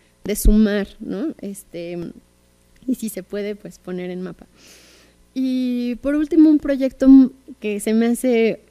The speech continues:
o sea, a mí me llega mucho, se, se me hace muy bonito, es este de cuentos folclóricos irlandeses, eh, que de nuevo muestra cómo una ma-, un, una serie de profesores muy inteligentes de,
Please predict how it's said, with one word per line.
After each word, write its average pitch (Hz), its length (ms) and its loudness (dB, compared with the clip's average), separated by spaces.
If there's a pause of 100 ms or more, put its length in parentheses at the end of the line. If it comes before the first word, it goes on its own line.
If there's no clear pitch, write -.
(140)
o 202 100 -12
sea, 196 360 -8
a 214 140 -2
mí 240 340 10
me 214 240 6
llega 214 280 -8
mucho, 226 340 -4
se, 202 280 -4 (200)
se 196 140 -8
me 208 80 -2
hace 226 100 0
muy 247 240 8
bonito, 277 500 2 (440)
es 233 440 -6
este 262 520 -4
de 233 580 -2
cuentos 233 360 4
folclóricos 214 800 -4
irlandeses, 220 880 -6 (880)
eh, 202 320 -4 (280)
que 226 120 -10
de 233 100 -2
nuevo 269 480 2
muestra 254 460 -2
cómo 247 520 0 (300)
una 254 260 6
ma-, 226 280 2 (100)
un, 240 360 4
una 247 200 0
serie 254 300 0
de 233 100 0
profesores 220 640 2
muy 262 260 10
inteligentes 220 640 2
de, 208 160 -4